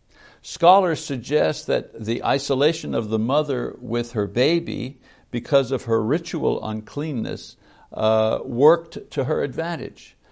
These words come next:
For example, it lowered the risk of infection and contamination by exposure to people and things.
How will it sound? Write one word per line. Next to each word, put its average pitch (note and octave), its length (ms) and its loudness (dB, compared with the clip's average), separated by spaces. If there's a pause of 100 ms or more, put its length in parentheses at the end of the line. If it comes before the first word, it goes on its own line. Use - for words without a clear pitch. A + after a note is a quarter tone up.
(100)
For C3 180 -2
example, B2 640 0
it A#2 180 -4
lowered C3+ 540 4
the A2+ 120 0
risk B2 380 0
of A2+ 140 -4
infection C3 720 -4
and G#2 220 -6
contamination A#2+ 1000 -4
by G#2+ 140 0
exposure B2 720 -2
to B2 200 -8
people - 540 -8
and A#2 240 -8
things. - 600 -10